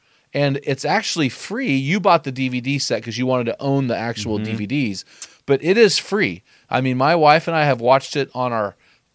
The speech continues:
Speaker 1: television. It's, it's free. But this is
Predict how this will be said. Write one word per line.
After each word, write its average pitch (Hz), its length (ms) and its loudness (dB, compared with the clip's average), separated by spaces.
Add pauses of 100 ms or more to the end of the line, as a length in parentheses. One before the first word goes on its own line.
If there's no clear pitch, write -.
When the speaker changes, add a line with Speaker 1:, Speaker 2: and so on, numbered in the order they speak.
(220)
Speaker 1:
television. 185 720 2 (280)
It's, 117 260 -6
it's 143 240 -4
free. 143 480 -4 (400)
But 117 180 -2
this 165 220 2
is 156 160 0